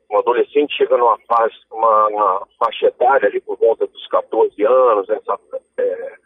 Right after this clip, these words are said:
que ele começa a brincar muito com fogo. Aí brinca com fogueira, fogo de artifício. Eu, eu tive,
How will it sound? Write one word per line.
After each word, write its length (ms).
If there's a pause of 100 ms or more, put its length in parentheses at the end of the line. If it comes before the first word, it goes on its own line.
(360)
que 80
ele 80
começa 400
a 60
brincar 340
muito 240
com 140 (100)
fogo. 340 (880)
Aí 200
brinca 280
com 140 (120)
fogueira, 420
fogo 280
de 80
artifício. 800
Eu, 200
eu 80
tive, 320